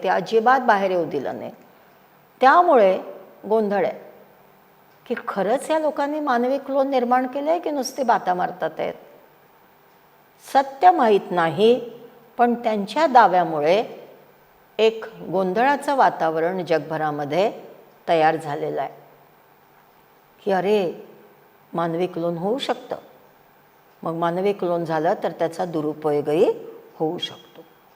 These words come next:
आता हे जे रिलायन्स आहेत, हे असे सोबत सोबत राहत नाहीत, कम्युनमध्ये एकत्र असे राहत नाहीत, वेगवेगळ्या ठिकाणी राहतात. पण त्यांचं वैशिष्ट्य असं की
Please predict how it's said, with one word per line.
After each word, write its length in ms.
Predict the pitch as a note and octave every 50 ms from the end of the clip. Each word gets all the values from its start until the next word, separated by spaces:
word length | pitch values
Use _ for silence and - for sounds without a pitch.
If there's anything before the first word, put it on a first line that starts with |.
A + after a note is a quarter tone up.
| _ _ _ _ _ _ _ _ _ _ _ _ _ _ _ _ -
आता 200 | B3+ B3+ - E4+
हे 140 | F4 F4 F4
जे 180 | E4+ F#4 F#4+ F4+
रिलायन्स 600 | D4 B3 B3 B3 C4+ E4 F#4 F4 E4+ - - -
आहेत, 280 | F3+ E3 D#3+ F3+ C4+ - - - - - - - - _ _ - - - _ -
हे 400 | B3+ C4 C#4+ D4 C#4+ A#3 G#3 G#3+ A#3 - - - - - - - _ _ _ _ _ _ _ _ _ -
असे 260 | A3+ A3+ - - D#4
सोबत 440 | - - - B3 A#3 A3 D4+ E4 -
सोबत 400 | - - E4 D#4 F4+ F#4 F4+ F4
राहत 320 | D#4+ D#4 D#4 D#4+ D#4 -
नाहीत, 140 | - A3 D#3 - - - - - - _ _ _ _ _ _ _ _ _ _ _
कम्युनमध्ये 800 | - G3 G3 G3+ A3 A#3+ B3 B3 B3 A#3+ G#3+ F#3 G#3 A3 A3+ A#3 B3
एकत्र 480 | A#3+ G3+ F#3+ - - A#3+ A#3+ - C#4+
असे 220 | D4+ C4+ C#4 - D4
राहत 300 | D4+ B3+ A#3+ A#3+ A#3+ -
नाहीत, 220 | G#3+ G3 F#3 -
वेगवेगळ्या 400 | B3 B3+ C4+ C#4+ E4 E4 F4 F4
ठिकाणी 420 | F4 F4 D4 - A#3+ A3+ A3 A3+ A3
राहतात. 400 | F3+ D3 A2+ - - - G#2 - - - - - - _ _ _ _ _ _ _ _ _ _ _ _ _ _ _ _ _ _ _ _ _ _ _ _ _ _ -
पण 160 | C4 C#4+ C#4+
त्यांचं 400 | C4+ C4+ B3 A3 G#3+ - A#3+ A3+
वैशिष्ट्य 680 | G3 G3 F#3+ F#3+ F#3 - - F#3+ G3+ - - - -
असं 420 | B3+ G3+ - - - E3 E3+ G3 E4+ - - - - - - - - _ _ _ _ _ _ _
की 220 | - B3+ C4 C#4+